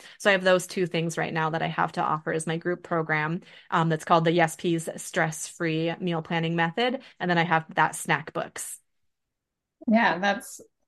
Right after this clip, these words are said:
Speaker 2: that's awesome. So, um, head over, check out all our stuff.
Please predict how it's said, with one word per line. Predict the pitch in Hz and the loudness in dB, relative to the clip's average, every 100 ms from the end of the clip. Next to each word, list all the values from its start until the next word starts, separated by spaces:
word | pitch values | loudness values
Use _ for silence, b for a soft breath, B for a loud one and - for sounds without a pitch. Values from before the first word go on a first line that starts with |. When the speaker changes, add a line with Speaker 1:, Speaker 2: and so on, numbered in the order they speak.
| _ | _
Speaker 2:
that's | 214 196 - | -2 0 0
awesome. | 190 190 180 | 0 0 -4
So, | 180 202 185 - - | 0 4 6 4 0
um, | 196 175 175 175 - - - | 0 0 -2 -6 -12 -20 2
head | 226 | 6
over, | 226 220 220 254 320 320 _ _ _ | 10 10 10 8 6 4 _ _ _
check | - 208 214 | -6 -2 2
out | 208 | 4
all | 202 | 6
our | 202 | 4
stuff. | 208 175 185 | 4 0 0